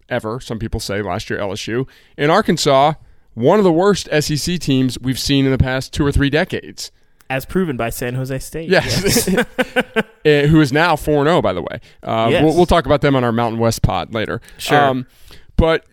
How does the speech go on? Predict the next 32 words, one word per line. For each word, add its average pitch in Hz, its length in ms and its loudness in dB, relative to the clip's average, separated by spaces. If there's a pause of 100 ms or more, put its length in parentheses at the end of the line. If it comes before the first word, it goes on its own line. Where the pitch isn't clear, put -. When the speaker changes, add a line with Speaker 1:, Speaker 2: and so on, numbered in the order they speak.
(260)
Speaker 1:
our, 180 160 4
it, 170 200 2
it, 170 360 -2
it's - 300 -6
remarkable 156 640 2
on 160 140 2
both 190 240 2
fronts, - 340 -10
L 127 160 -2
S 123 140 -6
U 156 180 4
and 147 200 2
Arkansas. 127 500 -2
So 120 440 -2
I 127 120 0
don't 131 140 -2
know 123 80 -2
how 113 160 -6
good 139 260 -4
that 180 160 0
game 180 180 -2
is 180 100 -6
gonna 185 220 -2
be, 190 360 0
but 127 180 -4
the 120 80 -8
fact 135 380 -6
that 120 180 -4
it 123 240 -6
is 110 560 -8
Arkansas's 120 580 -8
favored. 156 460 -4